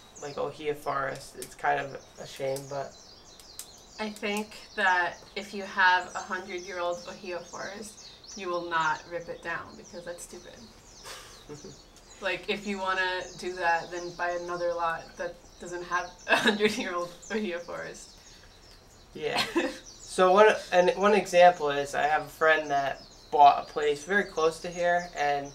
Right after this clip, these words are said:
Speaker 1: you know, he just kinda walked on the first couple hundred feet, and he's like, "Okay, yeah, like, this is the lot I want." And then after he bought it, he, you know, explored more into it, and he, I mean, he found ohias this thick, which,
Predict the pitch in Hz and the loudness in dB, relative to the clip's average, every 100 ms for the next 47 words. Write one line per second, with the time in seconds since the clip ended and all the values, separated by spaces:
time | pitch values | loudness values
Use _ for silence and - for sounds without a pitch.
0 | - - - - - - - - - - | -18 -20 -20 -20 -20 -20 -20 -20 -20 -20
1 | - 185 165 147 170 180 185 226 - - | -10 2 2 2 -2 -2 2 0 0 2
2 | 202 185 143 147 156 - 151 143 143 151 | 4 4 6 6 6 4 0 0 0 2
3 | 151 147 - 151 151 151 156 147 - 147 | 2 0 -4 -4 -2 -2 -2 -4 -6 -4
4 | 160 170 - 139 143 156 165 202 202 196 | -2 -2 -2 -4 -4 -4 -4 -6 -6 -6
5 | 190 185 170 165 160 165 170 165 165 151 | 2 2 2 -2 -4 -10 -10 -6 -2 4
6 | 156 - 151 147 147 147 143 - - - | 4 4 2 2 4 4 0 -10 -20 -18
7 | - 170 175 175 - 170 135 160 180 160 | -6 2 8 8 6 -4 -2 8 10 10
8 | 135 127 - 143 135 139 - - - 165 | 6 4 -2 -8 -8 -12 -20 -20 -8 -6
9 | 123 127 - - 170 160 147 160 156 151 | -4 -6 -8 0 4 4 4 2 4 4
10 | 196 202 147 123 123 - 139 135 127 123 | 4 -2 -2 0 0 -6 -4 -2 -2 -6
11 | - - - - - - - - - - | -12 -20 -20 -20 -20 -20 -20 -12 -10 -4
12 | 151 147 151 170 170 143 147 143 202 160 | -4 -4 0 6 6 6 0 2 4 4
13 | 131 - 156 151 - 175 190 - - - | 2 -6 -6 -6 -8 0 0 0 -4 -6
14 | - - | -6 -10